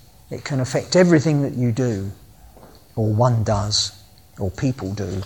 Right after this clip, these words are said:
At the end of verse six, the words, "It is set on fire by hell," meaning that the tongue is set on fire by hell, is James's way of saying that the source of the evil tongue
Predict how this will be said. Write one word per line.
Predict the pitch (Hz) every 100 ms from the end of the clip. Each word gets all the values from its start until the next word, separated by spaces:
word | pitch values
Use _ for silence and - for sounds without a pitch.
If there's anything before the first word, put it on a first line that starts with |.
| - - - - - - - - - - - - 262 269 - - - - - - -
At | 151
the | 160
end | 202 220
of | 170
verse | 147 165 147
six, | - 170 -
the | 147
words, | 135 165 151 156
"It | 147
is | 139
set | - 202 170
on | 160 143
fire | - 147 139 123
by | 127 120
hell," | 120 123 220 104 98 117 - -
meaning | 135 139 127 117
that | 92
the | 123
tongue | - 214 208
is | 131 117
set | 135 117
on | 110 104
fire | - 101 98
by | 95 101
hell, | - 69 92 127 - - - - - - - - -
is | - 135
James's | 175 185 190 147 123
way | 147 139
of | 127
saying | - 170 139 117 110
that | 90
the | 127
source | - 180 180 -
of | 139
the | 117
evil | 135 151 127 123
tongue | - 165 113 95 101